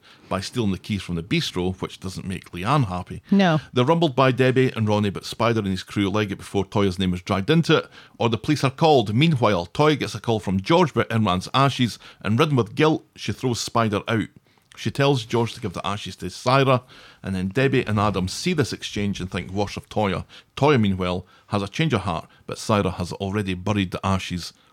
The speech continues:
Speaker 1: with Rana. That's what happens in that storyline. It'll be a shame, but it did feature
Speaker 2: Spider.
Speaker 1: Spider, which was great, but he seems to be gone now again. And
Speaker 2: That doesn't make any sense.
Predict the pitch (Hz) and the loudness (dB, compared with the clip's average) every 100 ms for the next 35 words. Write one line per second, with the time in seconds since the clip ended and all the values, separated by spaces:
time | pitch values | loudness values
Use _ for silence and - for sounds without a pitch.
0 | - 95 - 92 104 104 90 - _ _ | -4 -4 -4 0 2 4 2 -2 _ _
1 | _ _ _ _ _ _ _ _ _ _ | _ _ _ _ _ _ _ _ _ _
2 | - 120 113 104 110 104 104 151 110 - | -2 0 0 -2 -2 -2 2 2 2 -2
3 | 104 98 - - - - - _ _ _ | -2 -2 -6 -10 -12 -20 -20 _ _ _
4 | _ _ _ _ _ _ _ - 117 98 | _ _ _ _ _ _ _ -6 -4 -2
5 | 92 120 120 101 - 98 127 139 - 131 | -2 0 0 0 -4 -6 -4 -4 -4 -6
6 | - 104 92 - _ _ _ _ _ _ | -4 -4 -4 -6 _ _ _ _ _ _
7 | _ _ - - 294 277 175 _ _ _ | _ _ -16 -2 2 2 -2 _ _ _
8 | _ - - 98 95 95 - 85 - 98 | _ -16 -4 -2 -2 -4 -8 -10 -4 -6
9 | - 110 117 151 180 - 170 180 220 190 | -4 -8 -6 -4 -4 -4 -4 -2 0 2
10 | 87 87 87 98 _ - _ _ - 113 | 0 -2 -6 -8 _ -20 _ _ -2 2
11 | 381 - 302 294 277 262 269 220 311 277 | 4 4 4 6 6 4 4 4 4 2
12 | 156 - | 0 -8